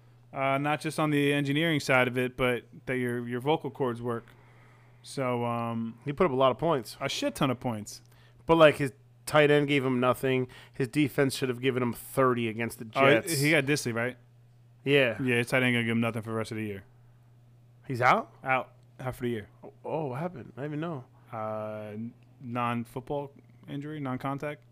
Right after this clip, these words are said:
Speaker 1: football
Speaker 2: <laughs>
Speaker 1: injury?
Speaker 2: Non-football injury would be fucking nuts.
Speaker 1: I think it was Achilles.
Speaker 2: Like slipping in the
Speaker 1: I think it was
Speaker 2: shower.
Speaker 1: Achilles.
Speaker 2: Oh, yeah.
Speaker 1: So.
Speaker 2: Oh, wow.
Speaker 1: So, he puts up one fifty-five. Yo, Disley plays, we might be playing Lau's music.
Speaker 2: How did Jameis Winston put up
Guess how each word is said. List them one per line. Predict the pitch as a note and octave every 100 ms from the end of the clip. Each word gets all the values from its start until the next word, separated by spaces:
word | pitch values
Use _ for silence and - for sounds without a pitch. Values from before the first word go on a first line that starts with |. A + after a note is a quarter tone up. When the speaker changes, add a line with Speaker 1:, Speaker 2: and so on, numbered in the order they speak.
| _
Speaker 1:
football | D3+ D3 D3+
Speaker 2:
<laughs> |
Speaker 1:
injury? | C3+
Speaker 2:
Non-football | C3 B2+ - B2+ B2
injury | A#2 G#2+
would | A2
be | G#2+
fucking | - A#2+ A2+
nuts. | A#2+ A#2+
Speaker 1:
I |
think | C#3
it |
was | C#3 B2
Achilles. | A#2 B2+ G#2+ G2+
Speaker 2:
Like | B2
slipping | - - A2 A2+
in |
the | A2+
Speaker 1:
I |
think | C#3+
it |
was | C#3+
Speaker 2:
shower. | B2+
Speaker 1:
Achilles. | A2+ B2 A2+ G#2 - - - _ _ _ _ _ _ _ _
Speaker 2:
Oh, | B2+
yeah. | B2+ C#3 B2+ - - - - - _ -
Speaker 1:
So. | - A#2 G#2 - -
Speaker 2:
Oh, | D3+ D#3
wow. | B2+ C#3 D#3+ C3 G#2+ - -
Speaker 1:
So, | - B2 A#2 A2+ A2 - _ _ _ - _ _ _ _ _ -
he | -
puts | D#3+ F#3 F#3
up | D3+
one | D#3+
fifty-five. | D3+ D#3 D3 E3 D#3 C3+
Yo, | B2
Disley | C#3 - F3
plays, | - G3 B3 F#3
we | D#3+
might | D#3+
be | D#3
playing | E3+ D#3+
Lau's | D3+ D#3 B2+
music. | A#2 G#2+ F2 - - - _
Speaker 2:
How | - D3
did | C#3+
Jameis | C3+ A#2+ A2+
Winston | A2+ A2 G#2
put | F#2+
up | F#2+